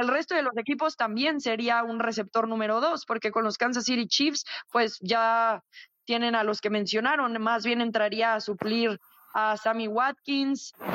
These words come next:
Eh, los Patriotas de Nueva Inglaterra tienen a sus receptores, pero bueno, también sabemos que, eh, Bill Belichick le gusta traer a más.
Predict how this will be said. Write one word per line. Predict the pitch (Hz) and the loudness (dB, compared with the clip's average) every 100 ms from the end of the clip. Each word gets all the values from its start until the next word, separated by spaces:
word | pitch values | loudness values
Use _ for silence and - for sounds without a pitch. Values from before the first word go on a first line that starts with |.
| - | 0
Eh, | 220 220 214 220 | 2 2 2 0
los | 226 | 0
Patriotas | 226 220 226 233 | 0 0 0 0
de | 220 | 0
Nueva | 214 214 | 0 0
Inglaterra | 208 202 208 226 233 | 2 0 0 0 0
tienen | 208 220 220 | 0 0 0
a | 214 | 0
sus | - 196 | 0 0
receptores, | 196 202 196 - 247 262 254 | 0 0 -2 0 0 2 0
pero | 220 208 | 0 2
bueno, | 208 208 | 2 0
también | 208 208 202 | 0 0 0
sabemos | 208 208 208 202 | 2 2 0 -2
que, | 202 196 190 - - - - - | 0 0 0 -2 -10 -14 -16 -6
eh, | 196 196 196 | 0 2 2
Bill | 185 208 | 2 0
Belichick | 208 214 202 208 202 | 2 0 -2 -2 0
le | 196 | 0
gusta | 196 254 277 - 277 277 277 - _ _ _ _ - _ | 2 0 -2 0 0 0 -4 -20 _ _ _ _ -20 _
traer | 214 214 214 | 0 2 2
a | 208 | 2
más. | 220 254 | 0 0